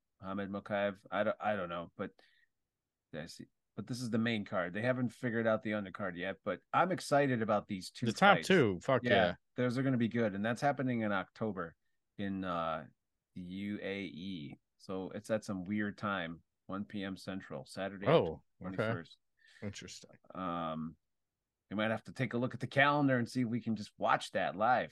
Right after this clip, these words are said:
Speaker 1: 'cause
Speaker 2: I know, right? <laughs> I haven't
Speaker 1: that's, that's
Speaker 2: seen
Speaker 1: like
Speaker 2: a
Speaker 1: the,
Speaker 2: live
Speaker 1: that's
Speaker 2: one
Speaker 1: our
Speaker 2: in
Speaker 1: money time. That's like the
Speaker 2: forever,
Speaker 1: perfect, that's
Speaker 2: right?
Speaker 1: the perfect time. So I don't know what I'm
Speaker 2: Actually.
Speaker 1: doing that day, but we, we should,
Speaker 2: Another check.
Speaker 1: we should
Speaker 2: Sure.
Speaker 1: take a look.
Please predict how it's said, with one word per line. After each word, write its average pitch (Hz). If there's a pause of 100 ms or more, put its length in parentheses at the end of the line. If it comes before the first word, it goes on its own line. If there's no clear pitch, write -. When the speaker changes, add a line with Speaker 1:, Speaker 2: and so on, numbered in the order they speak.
(120)
Speaker 1:
'cause 85
Speaker 2:
I 123
know, 139
right? 120
<laughs> -
I -
haven't 117
Speaker 1:
that's, 120
that's 156
Speaker 2:
seen 120
Speaker 1:
like 107
Speaker 2:
a -
Speaker 1:
the, -
Speaker 2:
live 120
Speaker 1:
that's 113
Speaker 2:
one 147
Speaker 1:
our 147
Speaker 2:
in 147
Speaker 1:
money 170
time. 147
That's 127
like 165
the 190
Speaker 2:
forever, 165
Speaker 1:
perfect, -
that's 160
Speaker 2:
right? 175
Speaker 1:
the 139
perfect 143
time. 123 (540)
So 110
I 131
don't 131
know 123
what 120
I'm 120
Speaker 2:
Actually. -
Speaker 1:
doing 123
that 107
day, 107
but 104 (260)
we, 107
we 101
should, 107
Speaker 2:
Another 92
check. 98
Speaker 1:
we -
should 110
Speaker 2:
Sure. 107
Speaker 1:
take 95
a 95
look. 80